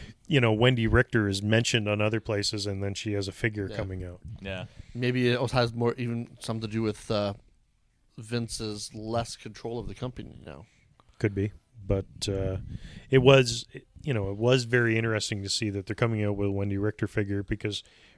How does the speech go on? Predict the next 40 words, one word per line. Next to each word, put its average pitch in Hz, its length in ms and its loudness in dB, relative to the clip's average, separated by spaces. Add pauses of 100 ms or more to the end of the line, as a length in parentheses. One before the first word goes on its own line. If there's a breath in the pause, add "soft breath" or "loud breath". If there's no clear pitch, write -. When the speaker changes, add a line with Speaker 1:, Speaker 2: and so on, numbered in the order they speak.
Speaker 1:
really 165 220 -4
she, 131 460 -6 (100)
she - 200 -4
was 139 140 -6
very 113 340 4
instrumental 110 720 0
too 127 380 2
at 98 100 -6
the - 80 -10
beginning 101 480 -2
with 101 240 -4
the - 80 -10
Rock 104 260 -6
and 98 80 -10
Wrestling 107 320 -2
Speaker 3:
Yeah, 117 120 -2
Speaker 1:
Connection. 107 300 -4
Speaker 3:
she's 101 80 -4
there 233 140 0
long 170 220 0
enough 165 200 -4
to 139 60 -10
make 127 200 -2
it 120 100 -4
into 123 160 -8
the 101 100 -6
cartoon. - 480 -12 (300)
Speaker 1:
Yep. 190 140 -4 (760)
Speaker 2:
Hmm. 311 180 -4 (300)
Speaker 1:
Like, 135 320 2
literally, 123 1000 4
the 110 120 -8
cartoon 123 340 -4
came 113 200 -2
out 143 80 2
and 113 100 -6
she - 120 -4
was 95 100 -8
gone. 101 460 -2
Speaker 3:
Yeah. 101 200 -6